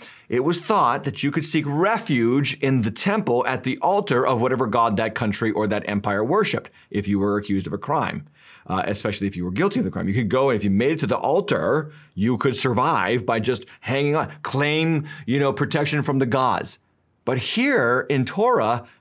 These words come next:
groundbreaking, uh, words are given to Moses.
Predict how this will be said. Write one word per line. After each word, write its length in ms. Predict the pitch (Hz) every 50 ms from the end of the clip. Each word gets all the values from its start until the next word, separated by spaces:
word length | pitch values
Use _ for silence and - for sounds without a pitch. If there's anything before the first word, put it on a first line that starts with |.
| - 110
groundbreaking, 1400 | 104 127 139 170 208 233 262 277 285 285 277 233 185 170 196 214 220 226 240 - 233 208 214 208 202 196 185 175 - - - - - 160 -
uh, 280 | - 131 131 127 123 113
words 720 | 123 143 160 214 240 240 202 151 139 139 139 135 - - - - _ _ _ -
are 120 | 131 143
given 300 | 123 135 175 175 185 165
to 100 | 143 160
Moses. 540 | 156 151 147 127 110 - - - - -